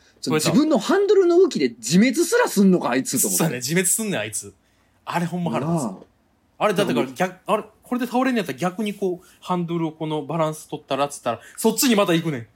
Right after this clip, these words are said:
Speaker 1: そうやねん。
Speaker 2: アホやから。アホやから、
Speaker 1: そっちにふわーって
Speaker 2: チャリが。
Speaker 1: 重みってガシャンっていくやろ、また。
Speaker 2: そうね。あのチャリ、
Speaker 1: もう
Speaker 2: チャリって頭悪ない？
Speaker 1: いらんねんって、あの、片側スタンドっていらんねんって。
Speaker 2: うん。あれはいらん。
Speaker 1: な、あれにしてるやつってなんなんつったら結局カッコつけてるだけやろ。
Speaker 2: うん。あー、カッコなんや、あれ。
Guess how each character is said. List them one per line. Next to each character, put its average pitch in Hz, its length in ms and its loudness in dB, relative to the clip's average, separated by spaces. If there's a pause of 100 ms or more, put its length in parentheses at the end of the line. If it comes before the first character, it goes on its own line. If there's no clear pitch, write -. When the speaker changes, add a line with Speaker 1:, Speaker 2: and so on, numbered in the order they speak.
(140)
Speaker 1:
そ 262 140 4
う - 20 6
や 190 60 2
ね 117 80 -2
ん。 - 40 -10
Speaker 2:
ア 160 80 0
ホ 165 120 2
や 143 80 -2
か 117 80 -6
ら。 107 120 -8 (140)
ア 196 80 0
ホ 226 120 6
や 202 80 4
か 302 60 2
ら、 214 60 4
Speaker 1:
そ 277 100 6
っ 269 40 2
ち - 40 2
に 254 40 2 (100)
ふ 240 40 0
わ - 20 -2
ー - 20 -6
っ - 40 -8
て 175 100 2
Speaker 2:
チ 147 40 4
ャ - 100 4
リ 117 40 0
が。 - 60 -4
Speaker 1:
重 180 200 4
み 180 120 4
っ 170 80 0
て 139 160 0
ガ - 120 -2
シ - 80 -6
ャ 147 80 -8
ン 156 40 -2
っ - 20 -4
て 131 100 -2
い 117 60 0
く 123 60 0
や 107 80 2
ろ、 95 80 -4
ま 98 100 -8
た。 78 220 -10
Speaker 2:
そ 135 240 -2
う - 20 -8
ね。 104 180 -12 (200)
あ 151 100 0
の 233 120 2
チ - 100 -2
ャ - 80 0
リ、 190 100 6
Speaker 1:
も 170 140 2
う - 20 0
Speaker 2:
チ 165 80 -2
ャ 180 60 2
リ 254 100 0
っ 262 40 -6
て 294 60 0
頭 453 300 2
悪 196 200 2
な - 0 -
い？ - 20 4
Speaker 1:
い - 0 -
ら - 0 -
ん - 20 -
ね 214 60 2
ん - 20 -4
っ - 40 -4
て、 170 80 0
あ 156 60 -2
の、 143 280 -4 (280)
片 453 280 2
側 415 240 2
ス - 120 -4
タ 466 180 4
ン 233 60 6
ド - 100 0
っ - 20 -4
て - 240 -6
い 349 120 4
ら 453 180 4
ん 427 80 6
ね 214 120 4
ん 143 80 -6
っ 135 60 -2
て。 127 60 0
Speaker 2:
う - 20 -2
ん。 107 100 -6 (160)
あ 160 160 0
れ 170 120 2
は 156 140 2
い 143 80 -2
ら 131 100 -4
ん。 117 120 -12 (380)
Speaker 1:
な、 185 140 0
あ 294 100 0
れ 392 140 2
に 427 100 4
し - 60 -2
て 349 160 2
る 339 140 4
や 349 120 2
つ - 120 -8
っ - 20 -20
て 135 100 0
な 143 140 4
ん 294 80 4
な 208 100 0
ん 127 60 -6
つ - 60 -14
っ - 20 -18
た - 100 -6
ら - 40 -6
結 - 200 -8
局 127 140 -4
カ 370 80 -2
ッ - 100 -12
コ 349 140 -2
つ - 60 -6
け 339 100 2
て 302 80 0
る 277 80 2
だ 247 80 2
け 196 120 -4
や - 40 -6
ろ。 - 60 -18
Speaker 2:
う - 20 -20
ん。 - 40 -20 (360)
あ 131 200 0
ー、 - 40 -4
カ 262 100 0
ッ 285 100 -6
コ 143 120 -6
な 92 100 -8
ん 92 60 -18
や、 95 100 -16
あ - 40 -18
れ。 98 100 -20